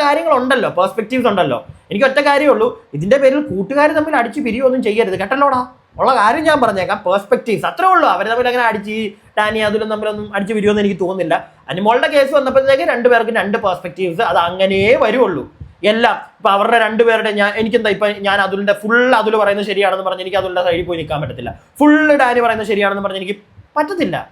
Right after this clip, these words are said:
കാരണം നമുക്ക് എല്ലാവർക്കും പല പല കാര്യങ്ങളിൽ ഡിഫറന്റ് ഒപ്പീനിയൻസ്, ഡിഫറന്റ് പെർസ്പെക്റ്റീവ്സ് ഒക്കെ ഉണ്ടാവും, അത്രേ ഉള്ളൂ. പിന്നെ മാക്സിമം ഒന്ന് നമുക്കും പറ്റുവടേ, തെറ്റുകുറ്റങ്ങൾ എനിക്കും പറ്റും, ഞാൻ വീണ്ടും പറയുക. പക്ഷെ മാക്സിമം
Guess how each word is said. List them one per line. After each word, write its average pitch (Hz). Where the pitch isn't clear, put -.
കാരണം 247
നമുക്ക് 285
എല്ലാവർക്കും 302
പല 220
പല 254
കാര്യങ്ങളിൽ 220
ഡിഫറന്റ് 214
ഒപ്പീനിയൻസ്, 202
ഡിഫറന്റ് 190
പെർസ്പെക്റ്റീവ്സ് 180
ഒക്കെ 175
ഉണ്ടാവും, 117
അത്രേ 240
ഉള്ളൂ. 143
പിന്നെ 262
മാക്സിമം 269
ഒന്ന് 254
നമുക്കും 285
പറ്റുവടേ, 285
തെറ്റുകുറ്റങ്ങൾ 311
എനിക്കും 254
പറ്റും, 180
ഞാൻ 220
വീണ്ടും 233
പറയുക. 156
പക്ഷെ 202
മാക്സിമം 269